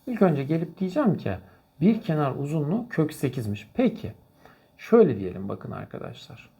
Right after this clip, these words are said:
Bir kenar uzunluğu şöyle diyelim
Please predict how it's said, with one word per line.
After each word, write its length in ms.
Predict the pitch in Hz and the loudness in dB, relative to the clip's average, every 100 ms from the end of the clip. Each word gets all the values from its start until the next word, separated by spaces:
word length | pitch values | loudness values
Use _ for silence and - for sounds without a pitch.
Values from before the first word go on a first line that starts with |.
| _ _ _ 110 | _ _ _ -6
Bir 800 | 104 127 147 196 220 - - - _ _ _ _ _ _ | 0 2 4 2 0 -6 -16 -20 _ _ _ _ _ _
kenar 840 | - 131 120 120 139 214 - - _ _ _ - | -2 2 2 2 0 -2 -6 -14 _ _ _ -4
uzunluğu 1200 | 131 117 123 120 110 95 87 87 92 104 147 214 - _ - - | -2 2 2 4 2 0 -2 -2 -2 0 0 -4 -10 _ -14 -6
şöyle 340 | 107 95 90 | -4 -4 -6
diyelim 580 | 90 87 92 113 175 | -6 -6 -4 -2 -2